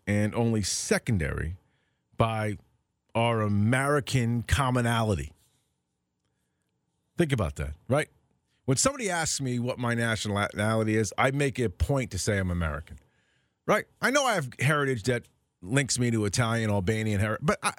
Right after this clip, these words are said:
I'm an American. I was born here, right? I bleed red, white, and blue.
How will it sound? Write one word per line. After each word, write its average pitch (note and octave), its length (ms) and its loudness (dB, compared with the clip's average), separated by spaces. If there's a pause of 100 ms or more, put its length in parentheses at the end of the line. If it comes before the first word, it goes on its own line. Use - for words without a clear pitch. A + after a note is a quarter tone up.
(140)
I'm C#4 160 2
an E4 60 0
American. A#3 640 0 (1040)
I G#3+ 80 4
was A3+ 180 0
born A#3+ 440 2
here, B2+ 320 -2 (840)
right? A#3 240 2 (1400)
I E3+ 80 4
bleed A3 400 4
red, A#3 200 2
white, A3 240 0
and F#3+ 120 -2
blue. G3 280 0